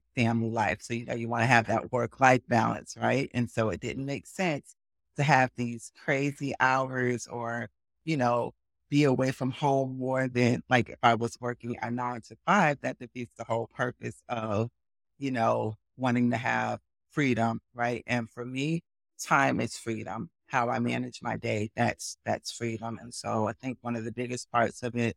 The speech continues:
was just deciding how we were gonna schedule the days that we were gonna be here. And then I think another part of it too is people ask us all the time if we're hiring.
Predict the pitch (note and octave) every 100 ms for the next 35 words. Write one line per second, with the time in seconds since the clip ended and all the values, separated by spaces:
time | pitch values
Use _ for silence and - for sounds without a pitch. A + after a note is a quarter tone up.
0 | _ _ _ _ _ - C3 - C#3 B2
1 | - A#2+ - A#2+ A#2+ A#2+ A#2+ A#2+ A#2 _
2 | _ _ _ _ D#3+ C3 B2+ A#2 B2 A#2
3 | A2 A2+ A#2 A#2 A#2 A#2 - _ _ _
4 | - C3 B2 - B2+ A#2 A#2 A#2+ A#2+ A#2+
5 | A2+ - A2+ A2 A2+ A2+ C#3+ D3+ D#3+ C#3+
6 | C#3 C3 B2+ C3 _ _ _ _ B2 B2+
7 | A3+ D#4 G3 F3 - E3+ C#3+ C#3+ F3 G3+
8 | - C3 B2+ C3 D#3+ - F3+ F3 C3 B2+
9 | A#2+ - _ _ _ _ _ _ _ _
10 | _ - F3 D#3 C3+ C#3+ D3 - B2 C3
11 | C3+ C3 C3 B2+ A#2+ C3 A#2 A2+ A#2 C#3
12 | D3+ D3+